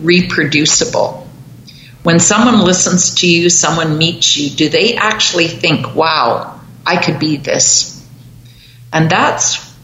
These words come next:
one of the things that I think is a real gift, is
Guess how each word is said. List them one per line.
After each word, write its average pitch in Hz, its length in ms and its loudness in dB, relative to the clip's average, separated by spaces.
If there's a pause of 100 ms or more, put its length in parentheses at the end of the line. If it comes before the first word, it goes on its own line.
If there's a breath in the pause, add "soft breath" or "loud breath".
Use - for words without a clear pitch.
(420)
one 165 240 0
of 160 120 0
the 147 100 0
things 151 400 0
that 147 120 0
I 147 180 0
think 147 340 -4
is - 340 -2
a 143 120 0
real 143 340 2
gift, - 680 -2 (1080)
is 156 380 2